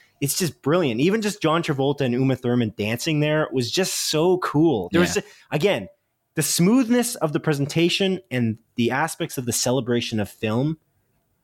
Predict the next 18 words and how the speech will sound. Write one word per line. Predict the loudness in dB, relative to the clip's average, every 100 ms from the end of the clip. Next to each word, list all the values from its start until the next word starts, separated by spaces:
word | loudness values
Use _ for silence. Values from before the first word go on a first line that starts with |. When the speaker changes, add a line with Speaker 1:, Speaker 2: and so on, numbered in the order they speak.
| _
Speaker 1:
so | -10 -6 -2 -2
good. | -2 -4 -4
Sorry, | 0 0
I, | 0 -2 -2
I've | -4
been | -4
talking | -2 -4 -4
for | -6
a | -4
while. | -2 -2 -4
Speaker 2:
No, | -2
Speaker 1:
<laughs> | 0
I |
don't | 0
know | 0
Speaker 2:
no. | -2
Speaker 1:
if |
you | 0 -2